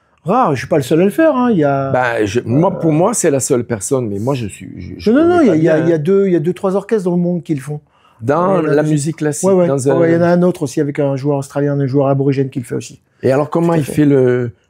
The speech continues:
Speaker 2: le chef d'orchestre ? Parce que c'est un instrument qu'il ne connaît pas, qu'il n'est pas répertorié. Je suppose qu'il, il met ici les violons, premier violon, au fond les cuivres, enfin bon, il y a toute une
Speaker 1: Ah bah, c'est des,
Speaker 2: disposition.
Speaker 1: c'est des
Speaker 2: Où est-ce
Speaker 1: compositions.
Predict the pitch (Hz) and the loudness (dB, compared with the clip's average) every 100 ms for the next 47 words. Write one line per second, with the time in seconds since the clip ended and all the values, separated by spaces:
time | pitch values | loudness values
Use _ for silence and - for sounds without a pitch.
0 | - 127 143 123 127 113 127 120 - 120 | -8 -4 -2 -2 -4 -4 -4 -4 -8 -8
1 | 120 107 - - 107 104 110 107 - 104 | -6 -8 -8 -8 -6 -4 -2 -4 -4 -4
2 | 110 113 - 98 98 - 113 160 202 170 | -2 -2 -2 -2 -2 0 0 0 -2 -4
3 | 120 107 - 110 101 - 110 - 156 151 | -2 -2 -2 -4 -4 -4 -6 -4 0 2
4 | 151 151 _ _ _ _ _ - 107 101 | 0 -2 _ _ _ _ _ -8 -6 -4
5 | 104 120 104 113 110 123 117 113 113 113 | -2 -2 0 0 0 2 0 2 2 2
6 | 117 110 - 113 110 104 117 117 123 135 | 0 -2 0 2 2 2 2 2 2 2
7 | 139 135 123 117 110 104 110 110 135 139 | 0 -2 -2 0 0 2 2 4 2 2
8 | 139 139 - _ 107 107 - 117 117 101 | 0 -2 -12 _ -8 -6 -4 -2 -2 -4
9 | - 135 151 147 123 110 107 110 104 104 | -4 2 4 4 0 -10 -10 -8 -6 -6
10 | 113 123 139 151 127 151 143 156 147 123 | -8 -6 -2 -2 -2 0 2 2 2 0
11 | 160 156 160 143 175 147 | 0 0 0 2 0 0